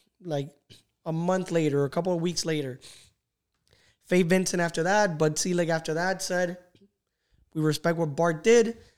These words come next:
That was his decision." <clears throat> Does Rob Manfred finally end the ban? Because we are living in an era now that we can watch one commercial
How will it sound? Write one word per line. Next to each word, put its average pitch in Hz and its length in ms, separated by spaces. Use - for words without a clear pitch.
That 175 80
was 185 240
his 185 180
decision." 151 560
<clears throat> 165 360
Does 170 220
Rob 196 280
Manfred 214 680
finally 202 480
end 202 220
the 170 80
ban? 175 440
Because 156 580
we 247 240
are 214 160
living 220 420
in 196 120
an 165 120
era 196 300
now 156 420
that 175 80
we 196 120
can 220 180
watch 185 280
one 196 260
commercial 208 680